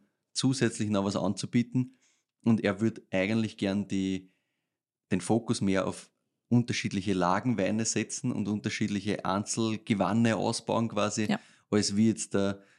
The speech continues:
Speaker 1: da in die Tiefe und in die, in die Breite auch, was, was, äh,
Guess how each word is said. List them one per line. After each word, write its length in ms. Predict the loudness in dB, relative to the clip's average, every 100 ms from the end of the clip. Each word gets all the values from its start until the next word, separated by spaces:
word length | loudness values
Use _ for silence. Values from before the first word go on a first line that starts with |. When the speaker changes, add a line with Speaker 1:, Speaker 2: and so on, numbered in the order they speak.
| _ 0
Speaker 1:
da 380 | 2 2 -2 -10 _ _
in 120 | -2 0
die 120 | 0
Tiefe 680 | 2 2 2 2 2 2 0
und 180 | -2
in 120 | 0 0
die, 240 | 2 2
in 260 | 0 -4 -2
die 460 | -2 -2 -4 -10 _ _ _ _
Breite 520 | 2 4 4 2 2
auch, 140 | 2 2
was, 360 | -2 -2 -6
was, 380 | -4 -4 -4 -8
äh, 80 | -8